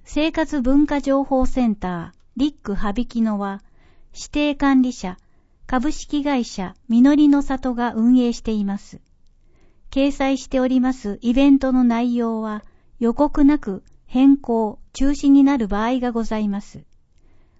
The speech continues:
ご不明な点は、リック羽曳野までお問い合わせください。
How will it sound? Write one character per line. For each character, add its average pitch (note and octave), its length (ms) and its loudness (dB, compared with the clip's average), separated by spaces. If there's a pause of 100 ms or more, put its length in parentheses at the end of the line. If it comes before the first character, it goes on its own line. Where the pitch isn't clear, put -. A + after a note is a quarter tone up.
ご A#3+ 120 0
不 C#4+ 160 4
明 C#4 220 6
な C4+ 160 2
点 B3 320 -2
は、 A#3 220 -6 (360)
リ C#4+ 120 0
ッ - 100 -8
ク G#3+ 120 -6
羽 A3 160 0 (100)
曳 C#4 180 0
野 C#4 140 6
ま C4+ 140 2
で G3+ 260 -6
お G3+ 120 -4
問 A#3+ 180 2
い A#3+ 60 0
合 A3 80 0
わ A3 80 -2
せ G#3+ 160 -8
く G3+ 100 -8
だ F#3+ 140 -8
さ F#3+ 200 -12
い。 E3 120 -20